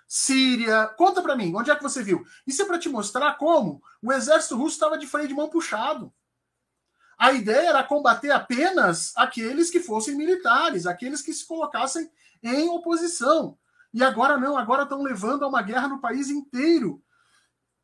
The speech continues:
deixando a Rússia praticamente sem alternativa. E aí eu te pergunto, Conde,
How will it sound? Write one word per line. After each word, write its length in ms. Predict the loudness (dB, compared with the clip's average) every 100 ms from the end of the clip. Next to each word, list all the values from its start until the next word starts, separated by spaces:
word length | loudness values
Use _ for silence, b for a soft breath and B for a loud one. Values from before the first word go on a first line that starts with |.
| _ _ _ _ _ _ _ _
deixando 520 | -6 -4 0 0 2
a 60 | 2
Rússia 400 | 2 -2 -2 -2
praticamente 840 | 0 2 2 -2 -4 -4 -6 -8
sem 340 | -6 0 4
alternativa. 800 | 4 2 -2 -4 -6 -6 -8 -12 -18 _ _ _ _ _ _ _ _ _
E 120 | 2
aí 100 | 4
eu 100 | 6
te 120 | 4
pergunto, 420 | 0 -4 -2 -2 -6
Conde, 320 | -10 -12